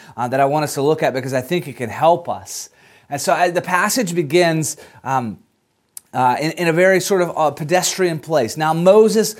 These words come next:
was tending the flock of Jethro, his father-in-law, the priest of Midian, and he led the flock to the far side of the wilderness and came to Horeb, the mountain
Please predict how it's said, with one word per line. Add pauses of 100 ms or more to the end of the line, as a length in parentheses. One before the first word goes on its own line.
(140)
was
tending
the
flock
of
Jethro,
his
father-in-law, (220)
the
priest
of
Midian, (420)
and
he
led
the
flock
to
the
far
side
of
the
wilderness
and
came
to
Horeb,
the
mountain